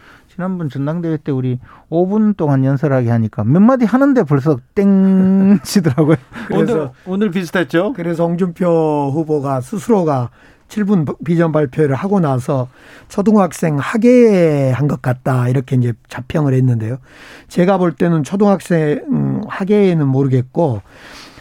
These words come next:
Speaker 2: 써준 원고 읽기 대회 같더라. 특히 최재형 후보하고 윤석열 후보는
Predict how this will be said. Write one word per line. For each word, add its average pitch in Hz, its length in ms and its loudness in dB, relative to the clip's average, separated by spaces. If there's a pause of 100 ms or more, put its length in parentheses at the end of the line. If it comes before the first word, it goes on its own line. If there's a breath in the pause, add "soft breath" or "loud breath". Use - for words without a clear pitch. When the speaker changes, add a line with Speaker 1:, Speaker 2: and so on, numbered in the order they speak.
(120)
Speaker 2:
써준 254 720 4 (180)
원고 175 680 4 (100)
읽기 202 380 2
대회 170 280 4
같더라. 131 600 -2 (300 loud breath)
특히 - 180 0
최재형 202 1120 2
후보하고 151 640 0
윤석열 143 440 2
후보는 127 340 0